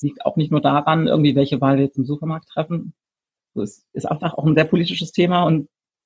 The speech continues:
so, wir haben das System so nicht gemacht, wir wollen das so nicht. Und da einfach sich so ein bisschen klar machen, okay, ich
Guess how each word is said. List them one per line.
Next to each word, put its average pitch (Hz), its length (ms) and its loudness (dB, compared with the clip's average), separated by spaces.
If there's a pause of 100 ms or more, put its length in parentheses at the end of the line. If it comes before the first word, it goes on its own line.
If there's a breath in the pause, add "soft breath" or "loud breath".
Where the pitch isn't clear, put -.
(380)
so, 131 120 -4
wir 139 140 4
haben 147 320 4
das 139 160 -6
System 147 340 2
so 143 180 2
nicht 147 180 2
gemacht, 147 340 0
wir 123 120 -6
wollen 147 240 -2
das 156 160 -8
so 165 100 -2
nicht. 196 320 -6 (880)
Und 135 120 -4
da 131 180 2
einfach 127 200 -2
sich - 240 -8
so 139 80 -2
ein 131 60 0
bisschen - 180 -4
klar 123 180 -4
machen, 123 240 -4
okay, 123 200 -6
ich 120 220 -10